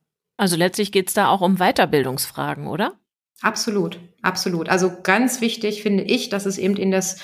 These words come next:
Speaker 2: Curriculum der Medizinausbildung letzten Endes mit aufgenommen wird. Also es gibt diesen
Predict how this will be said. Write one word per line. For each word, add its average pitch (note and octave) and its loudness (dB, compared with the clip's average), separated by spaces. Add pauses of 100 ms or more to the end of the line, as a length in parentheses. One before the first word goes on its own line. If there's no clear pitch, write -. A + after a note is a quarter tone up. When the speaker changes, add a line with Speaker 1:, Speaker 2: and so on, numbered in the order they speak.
(340)
Speaker 2:
Curriculum G3 4
der F3+ 4
Medizinausbildung F3 0
letzten D#3+ -8
Endes - -8
mit E3+ -4
aufgenommen D#3+ -6
wird. - -10
Also F3 2
es E3+ -4
gibt F3 -10
diesen F3 -2